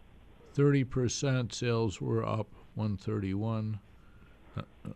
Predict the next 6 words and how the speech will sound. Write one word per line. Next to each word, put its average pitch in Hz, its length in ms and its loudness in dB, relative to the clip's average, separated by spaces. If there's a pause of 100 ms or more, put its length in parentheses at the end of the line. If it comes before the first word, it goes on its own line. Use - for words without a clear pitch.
(120)
uh, 101 580 -4
twenty-five, 104 720 -2
nine 101 280 -2
thirty-three, 104 840 -4
six - 520 -10
two. 113 540 -2